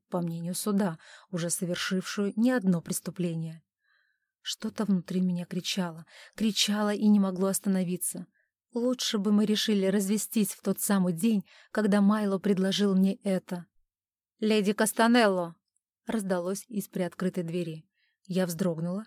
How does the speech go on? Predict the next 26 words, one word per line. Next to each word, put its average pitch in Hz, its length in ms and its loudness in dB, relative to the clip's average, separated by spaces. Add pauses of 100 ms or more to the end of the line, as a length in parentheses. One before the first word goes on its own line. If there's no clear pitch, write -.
(100)
стиснула 233 580 -2
полы 170 280 -4
накидки. 175 600 -6 (460)
«Вы 226 180 2
приглашаетесь 214 840 2
для 196 200 0
дачи 202 360 0
предварительных 196 760 2
показаний. 196 720 -2 (340)
Прошу 262 340 2
следовать 190 460 0
за 185 140 0
мной». 170 320 -6 (840)
Один 254 280 0
из 240 80 2
законников 214 640 0
подхватил 202 560 -4
меня 185 240 0
под 170 200 -6
локоть 226 380 -4 (280)
и 190 120 0
мягко 202 420 0
подтолкнул 170 760 -6
в - 60 -16
сторону 175 380 -6
двери. 170 400 -6